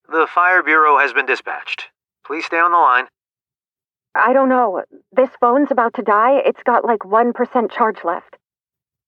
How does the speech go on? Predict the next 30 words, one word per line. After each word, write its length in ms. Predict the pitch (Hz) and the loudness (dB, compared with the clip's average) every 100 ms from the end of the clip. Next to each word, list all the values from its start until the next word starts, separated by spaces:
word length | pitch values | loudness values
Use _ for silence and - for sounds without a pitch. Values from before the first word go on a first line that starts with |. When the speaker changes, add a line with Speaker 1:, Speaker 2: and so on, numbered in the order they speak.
| _ _ _ 160 | _ _ _ -18
Speaker 1:
Stay 360 | - - 190 190 | -12 -4 0 2
on 100 | 175 | 4
the 60 | |
line. 320 | 151 131 - - - - - | 4 4 0 -6 -18 -20 -14
Rescue 480 | 151 170 202 - 175 | -4 0 0 -2 0
workers 400 | 175 160 156 131 | 0 2 0 0
will 140 | 139 | -2
be 160 | 123 123 | -2 0
there 160 | 120 | 0
soon. 220 | 110 113 85 - - _ _ _ _ _ _ _ - | 0 -4 -12 -20 -20 _ _ _ _ _ _ _ -2
Speaker 2:
No, 280 | 254 254 165 - | 0 2 0 0
I 160 | 214 214 | 0 0
better 280 | 240 240 | 2 2
conserve 380 | 233 247 - 214 | 2 -2 0 -2
the 60 | 202 | 0
battery. 420 | 196 190 180 143 - - _ - | 2 2 0 -4 -8 -20 _ -2
I 120 | 226 | 0
might 200 | 220 220 | 2 2
need 160 | 262 | 2
the 60 | 226 | 0
flashlight 480 | - 214 226 180 175 | 0 0 0 -2 -2
again. 300 | 175 170 175 _ _ _ _ _ _ _ _ _ 180 143 | -2 -4 -6 _ _ _ _ _ _ _ _ _ -10 0
Speaker 1:
Best 340 | 196 180 - | 0 0 -4
if 160 | 180 - | -6 -6
you 140 | 147 | -10
stay 260 | 131 - 170 | -8 0 2
on 100 | 160 | 4
the 80 | 151 | 4
line, 340 | 156 160 135 | 4 4 2
ma'am. 300 | 127 127 123 | 2 2 0